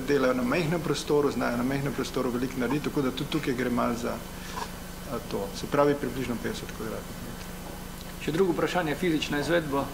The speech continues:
Speaker 1: Fizična izvedba, eh, ja, eh, to bo grajeno z njihovimi rokami, torej lahko povabimo tudi druge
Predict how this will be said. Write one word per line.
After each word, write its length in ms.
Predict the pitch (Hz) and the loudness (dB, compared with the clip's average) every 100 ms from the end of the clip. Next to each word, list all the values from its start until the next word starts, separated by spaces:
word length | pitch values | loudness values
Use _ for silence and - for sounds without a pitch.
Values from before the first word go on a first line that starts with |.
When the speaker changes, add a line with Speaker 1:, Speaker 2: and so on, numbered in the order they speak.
| - | -2
Speaker 1:
Fizična 360 | 190 185 202 | 0 2 2
izvedba, 800 | 180 143 175 185 170 180 170 170 | 2 4 4 4 4 4 6 4
eh, 140 | 170 165 165 156 147 160 | 4 2 0 2 2 2
ja, 340 | 147 196 113 107 - - | 6 6 6 0 -6 -2
eh, 220 | 123 113 110 110 - - | 0 0 -2 -6 -8 -2
to 140 | - 185 | 2 4
bo 200 | 196 190 | 6 4
grajeno 800 | 160 160 156 165 175 151 131 131 | 4 4 6 4 6 6 6 4
z 300 | 123 117 131 123 117 | 2 2 4 6 4
njihovimi 560 | 120 151 139 135 131 123 | 2 2 2 2 4 2
rokami, 540 | 120 131 127 170 208 - - - - - | 2 2 2 2 2 0 -6 -10 -10 0
torej 240 | 151 147 127 | 4 6 6
lahko 360 | 135 - 170 | 2 2 4
povabimo 540 | 160 131 123 147 151 131 | 4 4 8 8 8 2
tudi 280 | - 120 120 | 0 0 2
druge 400 | 135 160 135 | 2 4 4